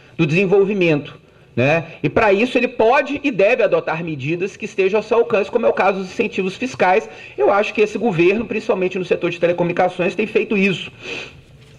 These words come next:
Foi criticado, né? É, o que eu acho foi uma crítica completamente equivocada,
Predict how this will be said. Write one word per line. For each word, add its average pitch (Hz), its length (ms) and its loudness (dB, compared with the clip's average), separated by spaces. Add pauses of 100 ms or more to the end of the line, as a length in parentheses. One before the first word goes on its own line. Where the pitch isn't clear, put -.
(140)
Foi 151 180 0
criticado, 170 840 -2 (360)
né? 165 300 0 (380)
É, 127 500 4
o 131 180 0
que - 220 -6
eu 143 80 6
acho 160 220 0
foi 175 80 -2
uma 160 120 0
crítica 156 400 -2
completamente 175 800 0
equivocada, 180 1000 0